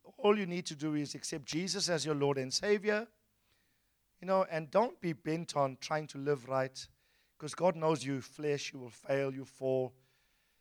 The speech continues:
So you, you will be accommodative of certain expressions of unrighteousness or disobedience, because you made a decision to accept Him. Some groups in the world call that eternal security. It's a doctrine of eternal security.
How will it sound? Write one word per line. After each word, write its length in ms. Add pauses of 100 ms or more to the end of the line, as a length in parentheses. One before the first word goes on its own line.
(140)
So 200
you, 220 (180)
you 180
will 100
be 140
accommodative 720
of 160
certain 580 (380)
expressions 880
of 240
unrighteousness 840
or 20
disobedience, 840 (560)
because 340
you 220
made 440
a 80
decision 600
to 100
accept 480
Him. 100 (1120)
Some 280
groups 580 (120)
in 100
the 80
world 280
call 200
that 160
eternal 500
security. 680
It's 100
a 40
doctrine 440
of 100
eternal 400
security. 580